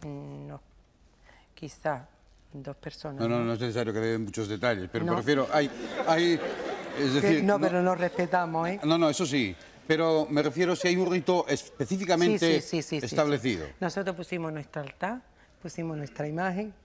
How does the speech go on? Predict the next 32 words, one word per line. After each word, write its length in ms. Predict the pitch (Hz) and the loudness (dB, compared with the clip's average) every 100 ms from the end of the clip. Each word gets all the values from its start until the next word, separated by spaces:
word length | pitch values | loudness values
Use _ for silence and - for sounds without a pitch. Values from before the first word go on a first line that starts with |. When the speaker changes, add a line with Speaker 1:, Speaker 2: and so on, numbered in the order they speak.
| - - _ | -20 -20 _
Speaker 1:
y 100 | 175 | -10
tuvimos 320 | 165 160 151 147 | -6 -6 -6 -8
nuestro 240 | 139 - | -10 -10
sacerdote. 720 | 123 131 - 127 127 180 - - _ _ _ _ - | -12 -10 -14 -14 -12 -12 -12 -20 _ _ _ _ -14
Speaker 2:
¿Pero 140 | 95 92 | -6 -4
Speaker 1:
También. 220 | 147 107 | -2 -2
Speaker 2:
cómo 100 | 101 | -4
tuvieron 200 | 104 101 | -8 -8
un 60 | 90 | -8
sacerdote? 500 | 87 80 73 - - - _ | -12 -12 -14 -18 -20 -20 _
Speaker 1:
Un 60 | - | -10
sacerdote, 560 | 165 143 139 131 151 | -8 -8 -10 -10 -10
ya 100 | 151 | -8
que 120 | 143 147 | -8 -8
no 100 | 156 | -8
lo 100 | 180 | -8
voy 140 | 180 | -8
a 60 | 139 | -10
decir. 420 | 127 - - 202 _ _ _ _ - | -14 -16 -16 -16 _ _ _ _ -18
Speaker 2:
Ya, 200 | 85 87 76 _ _ | -12 -12 -14 _ _
pero 140 | 104 104 | -6 -2
un 40 | |
Speaker 1:
Pero 120 | 180 | 0
Speaker 2:
sac- 160 | 165 - - | -2 -4 -8
Speaker 1:
un 120 | 180 | -8
sacerdote. 640 | - 147 143 139 - - 107 | -6 -10 -10 -14 -20 -20 -12
Speaker 2:
religioso. 540 | 98 104 90 110 - - - | -6 -6 -6 -8 -8 -16 -10
Speaker 1:
Sí, 200 | - 160 | -6 -6
sí, 160 | 160 | -6
sí, 200 | - - | -12 -14
sí, 200 | - - | -16 -20
sí. 160 | - - | -20 -20